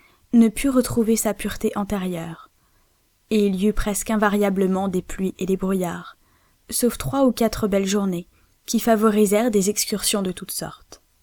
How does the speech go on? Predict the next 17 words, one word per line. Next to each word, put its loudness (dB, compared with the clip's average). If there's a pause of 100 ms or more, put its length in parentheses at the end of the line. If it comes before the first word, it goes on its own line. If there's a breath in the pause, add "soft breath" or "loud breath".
(1600)
Vers 0
cette -2
époque, -4 (160)
l'onaga 6
femelle 2
mit 8
bas 2
un 2
petit 0
qui -4
appartenait -2
au 0
même 0
sexe -4
que -2
sa -4
mère, -6